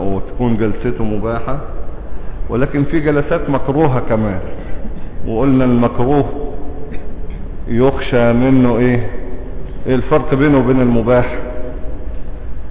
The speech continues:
ان فاعل المباح يضيع عليه الثواب فقط، ثواب الايه؟ الجلسة المسنونة، انما فاعل المكروه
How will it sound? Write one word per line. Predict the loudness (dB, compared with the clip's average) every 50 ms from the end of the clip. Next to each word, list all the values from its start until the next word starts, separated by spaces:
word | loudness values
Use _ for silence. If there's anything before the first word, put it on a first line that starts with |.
| -4 -4 -4 -4 -4 -4 -4 -4 -4 -4 -6 -6 -4 -2
ان | 0 0 0 0
فاعل | -2 0 0 2 2 2 2 2 2
المباح | 2 4 4 2 2 4 4 4 4 4 2 0 -2 -2 -2 -2 -4 -4 -4 -2 -2 -2 -2 -2 -4 -6 -8 -6 -6 -4 -4 -4 -4 -4 -4 -4 -4 -4 -2 -2
يضيع | -2 0 0 2 2 2
عليه | 2 2 2 2
الثواب | 0 0 0 2 2 2 2
فقط، | 2 0 0 0 0 0 -2 -4 -4 -4 -4 -4 -2 -2 -2 -2 -2 -2 -4 -4 -4 -4 -4 -2 -2 -2 -2 -2 -4 -4 -6 -4 -2
ثواب | 0 2 2 2 2 0
الايه؟ | 0 0 0 0 0 0 2 0
الجلسة | 0 0 0 0 0 0 0 2 0 0 0 0 -2
المسنونة، | 0 0 0 -2 0 0 0 0 0 0 0 0
انما | 0 0 0 2 2 2 0
فاعل | 2 2 2 2 4 2 2 2
المكروه | 2 2 2 2 0 0 0 0 2 2 0